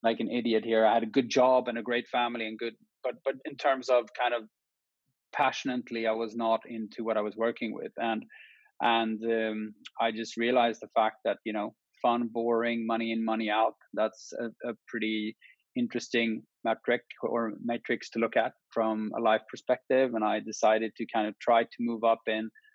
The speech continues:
the fun, making money segment of that. Um, and obviously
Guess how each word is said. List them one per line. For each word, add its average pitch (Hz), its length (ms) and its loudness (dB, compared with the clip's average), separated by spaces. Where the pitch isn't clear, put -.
the 127 80 4
fun, 113 580 0
making 113 360 -6
money 120 400 0
segment 104 520 -4
of - 120 -14
that. - 920 -10
Um, 107 360 2
and 120 120 -2
obviously 117 560 -2